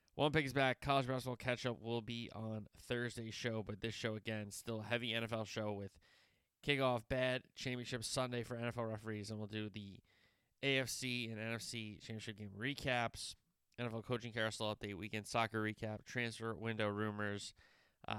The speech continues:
a little midweek soccer, if I'm not mistaken, and then golf at the end of the program. Shout out my boy Rory, shout out my boy Max Homa. So two big ones for two of my guys this week on the golf course. All right, kick it off.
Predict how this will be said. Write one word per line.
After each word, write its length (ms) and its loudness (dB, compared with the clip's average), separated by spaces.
a 60 -2
little 160 4
midweek 380 0
soccer, 380 -2
if 80 -6
I'm 120 -6
not 160 -4
mistaken, 380 -6
and 80 -8
then 220 -8
golf 340 -4
at 80 -8
the 80 -2
end 80 -2
of 60 -6
the 60 -10
program. 440 -2
Shout 220 2
out 80 0
my 120 2
boy 180 2
Rory, 360 4
shout 180 -2
out 60 -2
my 100 -2
boy 240 -2
Max 300 -10
Homa. 280 -14
So 280 -10
two 120 0
big 180 -2
ones 200 0
for 80 -10
two 140 -8
of 60 -8
my 140 -12
guys 340 -10
this 220 -12
week 180 -10
on 260 -4
the 80 -8
golf 280 -4
course. 260 -8
All 60 4
right, 140 4
kick 140 6
it 60 10
off. 240 8